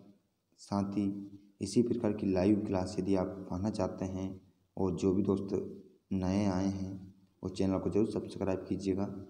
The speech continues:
ताकि आपको इसी प्रकार की update मिलती रहे सभी subject की। देखिए, संविधान सभा का परिचय दीजिए, most question है। संविधान का क्या महत्व है लिखिए। ये सारे question आपको याद करना है, फिर कैसे नहीं आपको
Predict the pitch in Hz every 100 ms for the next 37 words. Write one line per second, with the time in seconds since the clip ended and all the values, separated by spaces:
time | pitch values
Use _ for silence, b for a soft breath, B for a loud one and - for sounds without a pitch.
0 | - - 87 87 101 82 85 - 127 131
1 | B B B B - 101 120 110 101 95
2 | 95 90 95 92 90 82 90 82 101 117
3 | - 82 - 82 78 - - - - _
4 | _ _ _ _ _ _ - 104 113 117
5 | 101 98 98 101 101 101 92 92 104 -
6 | - - 95 107 92 98 92 104 104 98
7 | - - - - 90 - 95 95 98 98
8 | 98 98 - - _ _ _ _ _ -
9 | 95 90 95 98 95 98 98 95 92 95
10 | 101 107 110 - - - 107 107 131 127
11 | 117 113 104 107 98 98 104 110 110 117
12 | 110 - 98 95 120 120 - 104 95 101
13 | 107 95 -